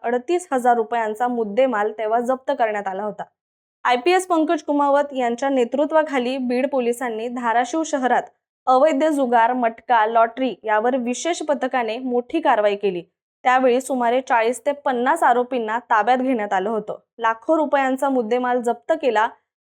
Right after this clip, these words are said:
ज्यामुळे स्थानिक माफियांचे धाबे चांगलेच दणाणले होते. बीड शहराजवळ चराटा फाटा रोडवर असलेल्या जुगार अड्ड्यावर त्यांनी रात्री उशिरा धाड टाकली.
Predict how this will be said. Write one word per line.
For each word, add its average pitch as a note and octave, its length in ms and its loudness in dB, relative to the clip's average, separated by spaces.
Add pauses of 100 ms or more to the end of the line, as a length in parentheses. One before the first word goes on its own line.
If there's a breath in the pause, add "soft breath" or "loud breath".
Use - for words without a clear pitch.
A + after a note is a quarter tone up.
(100)
ज्यामुळे C#4+ 520 2
स्थानिक D4 440 0
माफियांचे B3 600 0
धाबे A#3+ 400 -2
चांगलेच B3+ 480 0
दणाणले B3+ 420 0
होते. G3+ 280 -8 (120)
बीड D4+ 240 4
शहराजवळ C#4 640 4
चराटा B3+ 460 2
फाटा A#3+ 360 2
रोडवर A#3 340 2
असलेल्या A3 500 0
जुगार B3 380 0
अड्ड्यावर A3 460 2
त्यांनी A#3 300 -2
रात्री A#3+ 400 0
उशिरा A#3+ 440 -2
धाड A3+ 340 -2
टाकली. F3+ 260 -6